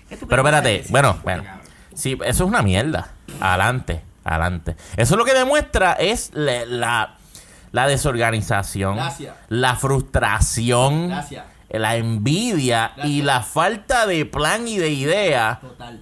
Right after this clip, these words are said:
Speaker 2: para... Porque ellos están empeñados en luchar con Marvel. No luches con Marvel, no le vas a ganar.
Speaker 1: Ujú.
Speaker 2: Haz lo tuyo por tu lado, puñeta.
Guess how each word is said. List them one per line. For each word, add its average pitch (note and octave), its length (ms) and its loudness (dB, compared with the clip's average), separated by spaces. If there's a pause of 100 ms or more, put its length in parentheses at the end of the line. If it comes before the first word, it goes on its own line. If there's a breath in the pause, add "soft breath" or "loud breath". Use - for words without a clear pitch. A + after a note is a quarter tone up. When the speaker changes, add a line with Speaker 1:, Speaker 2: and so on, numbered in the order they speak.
Speaker 2:
para... A#2+ 680 0 (460)
Porque C#3+ 220 0
ellos F3+ 160 0
están A3+ 280 -2
empeñados A3 520 -2
en E3 60 0
luchar C3+ 400 -2
con F3+ 200 -4
Marvel. G#3+ 360 -4 (880 loud breath)
No G2+ 260 -2
luches C#3 400 -4
con C3+ 280 -4
Marvel, B2+ 580 -6
no E2 280 -2
le F#2 160 0
vas F#2 340 -2
a G#2+ 120 -4
ganar. A2+ 500 -4 (140)
Speaker 1:
Ujú. A#2 360 -16
Speaker 2:
Haz G2+ 300 -2
lo A2+ 240 0
tuyo A2+ 340 0
por G#2+ 180 -2
tu G#2+ 200 -2
lado, A2+ 260 2
puñeta. F2 800 -2